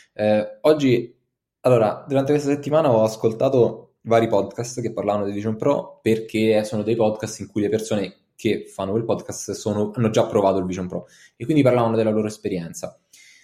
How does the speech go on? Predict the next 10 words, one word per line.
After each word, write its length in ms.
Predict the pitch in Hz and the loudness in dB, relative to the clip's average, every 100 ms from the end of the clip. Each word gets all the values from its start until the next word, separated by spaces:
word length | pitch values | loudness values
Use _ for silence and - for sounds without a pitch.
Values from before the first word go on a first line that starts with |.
| _ - | _ -2
Ci, 200 | 180 170 | 2 2
ci 120 | 185 | 4
sono 120 | 190 | 4
alcune 300 | 143 185 190 | 4 2 2
cose 260 | 175 180 175 | 2 2 2
che 80 | 131 | 0
m'hanno 360 | 120 117 117 | 0 0 0
un 160 | 117 - | -2 0
po' 260 | 135 131 | 4 4
colpito 680 | 127 113 117 107 135 185 - | 4 2 0 0 0 -2 -10